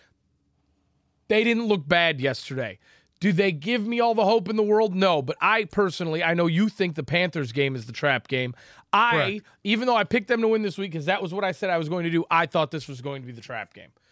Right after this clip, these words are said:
Speaker 1: And now I think the rest of the way, it's gonna be no, no issue. 'Cause we'll talk about the Carolina game later. Carolina looked fucking awful yesterday again
Speaker 2: Yeah,
Speaker 1: for
Speaker 2: they
Speaker 1: the
Speaker 2: did
Speaker 1: fifth
Speaker 2: look
Speaker 1: different
Speaker 2: bad.
Speaker 1: time
Speaker 2: I don't,
Speaker 1: this year.
Speaker 2: they don't look like the team that played last week, that's for sure.
Speaker 1: But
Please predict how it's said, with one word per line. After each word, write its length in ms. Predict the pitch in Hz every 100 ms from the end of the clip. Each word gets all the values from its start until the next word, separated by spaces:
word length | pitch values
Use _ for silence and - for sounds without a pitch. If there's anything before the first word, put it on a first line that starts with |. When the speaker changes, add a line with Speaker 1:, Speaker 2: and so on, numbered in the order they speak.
| _ _
Speaker 1:
And 120 | 180 190
now 200 | 208 226
I 100 | 208
think 180 | 208 185
the 80 |
rest 200 | 185 175 180
of 40 |
the 60 | 160
way, 320 | 165 147 123 -
it's 220 | 156 -
gonna 120 | 156
be 140 | 143 139
no, 180 | 131 127
no 360 | 147 135 135 117
issue. 220 | 104 - _ _ _ _
'Cause 180 | - 135
we'll 380 | 190 165 208 202
talk 200 | - 202
about 120 | 185
the 60 | -
Carolina 400 | - 190 175 170
game 240 | 143 143 135
later. 280 | 151 101 _ _ _ -
Carolina 420 | 208 240 202 170
looked 160 | 139 -
fucking 400 | - 190 - 135
awful 320 | 135 131 120
yesterday 460 | 117 120 - 120 123
again 540 | 123 113 110 107 127 147 _ -
Speaker 2:
Yeah, 260 | 160 170
Speaker 1:
for 40 | 165
Speaker 2:
they 80 | 170
Speaker 1:
the 60 | 151
Speaker 2:
did 100 | 180
Speaker 1:
fifth 100 | 147
Speaker 2:
look 100 | 160
Speaker 1:
different 220 | 156 165
Speaker 2:
bad. 100 | 165
Speaker 1:
time 100 | 147
Speaker 2:
I 60 | 180
don't, 200 | 190 190
Speaker 1:
this 120 | 190
year. 140 | -
Speaker 2:
they 60 | 185
don't 160 | 190 202
look 160 | 196
like 160 | 196 170
the 80 | 170
team 220 | - 180
that 160 | 170 -
played 220 | 190 160
last 400 | 165 160 165 -
week, 220 | 139 135
that's 240 | 147 151 -
for 120 | 139
sure. 300 | - 120 127
Speaker 1:
But 640 | 131 127 247 190 - -